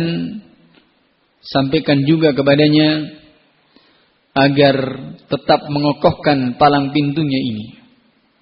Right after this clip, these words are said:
Setelah Nabiullah Ibrahim, eh, Nabiullah Ismail datang dan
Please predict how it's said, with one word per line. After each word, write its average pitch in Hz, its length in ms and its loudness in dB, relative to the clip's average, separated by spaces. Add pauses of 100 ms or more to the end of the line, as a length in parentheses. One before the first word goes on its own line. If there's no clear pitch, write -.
(1120)
Setelah 151 420 0
Nabiullah 143 300 4
Ibrahim, 143 320 2
eh, 143 160 4
Nabiullah 139 480 2
Ismail 143 440 2 (760)
datang 131 640 -2 (1400)
dan 147 200 2